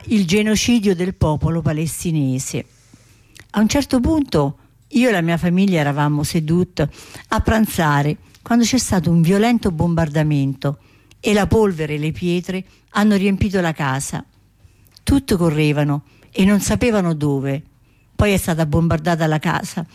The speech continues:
accanto a noi e sono stati bombardati i suoi abitanti. All'improvviso tutti gridavano aiuto da sotto le macerie. Qui ho perso la comunicazione con la mia famiglia e con tutti noi. Un luogo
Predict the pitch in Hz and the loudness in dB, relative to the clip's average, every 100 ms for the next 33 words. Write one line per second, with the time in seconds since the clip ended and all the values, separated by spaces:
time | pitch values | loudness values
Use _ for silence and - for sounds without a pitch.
0 | - _ _ _ - - 202 202 180 180 | -20 _ _ _ -10 -2 0 2 2 2
1 | 170 160 147 147 - - - - 214 240 | 2 2 2 0 -6 -20 -10 -4 0 2
2 | 226 - 254 226 180 190 190 175 208 185 | 0 2 0 0 0 0 0 0 -2 -2
3 | 160 170 165 151 147 135 127 135 - - | -2 0 0 -2 -2 -2 -2 -6 -10 -18
4 | _ _ _ _ _ _ - 156 170 175 | _ _ _ _ _ _ -4 2 2 4
5 | 196 196 247 220 160 147 _ - _ - | 2 2 0 0 -2 -4 _ -20 _ -4
6 | 254 214 175 190 202 196 180 170 190 180 | 0 0 0 0 0 0 2 2 2 2
7 | 160 151 147 175 - 170 160 151 165 143 | 0 -2 -2 -2 0 0 0 0 0 -2
8 | 139 147 - _ _ _ _ _ - 220 | -2 -4 -6 _ _ _ _ _ 0 0
9 | 196 185 - 175 160 151 160 160 151 165 | 2 -2 -2 0 0 0 0 0 -2 -4
10 | - 180 160 156 156 151 165 156 151 143 | 0 2 2 2 2 2 2 2 2 2
11 | 147 147 - - - - 196 214 185 196 | 0 -4 -8 -20 -10 -4 0 0 0 -2
12 | 190 180 160 139 135 - _ _ _ _ | 0 2 2 2 0 -2 _ _ _ _
13 | _ - - 190 185 185 170 156 143 - | _ -20 -2 2 4 4 2 0 -4 -8